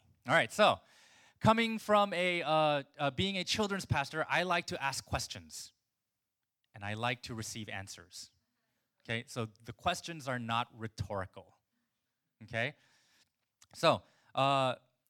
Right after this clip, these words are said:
is our, do we have scripture up here? Yes? Okay, so if everyone can, uh, huh?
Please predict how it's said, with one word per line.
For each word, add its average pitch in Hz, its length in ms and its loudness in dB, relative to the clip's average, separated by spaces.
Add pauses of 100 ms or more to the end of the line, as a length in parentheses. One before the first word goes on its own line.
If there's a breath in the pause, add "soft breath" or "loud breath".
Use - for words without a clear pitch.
(420)
is 165 260 -2
our, 165 380 4
do 160 100 -6
we 175 80 0
have 170 400 -2 (400)
scripture 180 720 -12
up - 160 -6
here? 190 240 -6 (400)
Yes? - 400 -12 (340)
Okay, 123 180 -2 (320 loud breath)
so 135 260 2 (500 soft breath)
if 151 160 -4
everyone 180 560 2
can, 170 320 -2
uh, 165 280 0 (1500 loud breath)
huh? 123 100 -12